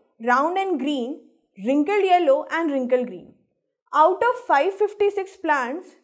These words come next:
three hundred and fifteen plants were round and yellow, one hundred and eight plants were round and green, and one zero one plants were wrinkled and yellow, and thirty-two plants were wrinkled and green.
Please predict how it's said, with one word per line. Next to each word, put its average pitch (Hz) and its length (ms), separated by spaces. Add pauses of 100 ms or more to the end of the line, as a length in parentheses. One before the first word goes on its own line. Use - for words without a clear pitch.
(100)
three 330 240
hundred 381 280
and 415 180
fifteen 359 540
plants 302 420
were 320 140
round 226 340
and 349 160
yellow, 226 440 (480)
one 269 260
hundred 403 260
and 427 220
eight 339 280
plants 311 480 (160)
were 254 140 (140)
round 277 560
and 330 280
green, 269 440 (520)
and 381 360 (500)
one 330 240
zero 415 220
one 392 260
plants 349 520 (180)
were 269 240
wrinkled 339 560 (180)
and 302 260
yellow, 339 500 (300)
and 427 280
thirty-two 370 560
plants 339 480
were 302 200
wrinkled 294 520
and 294 200
green. 185 300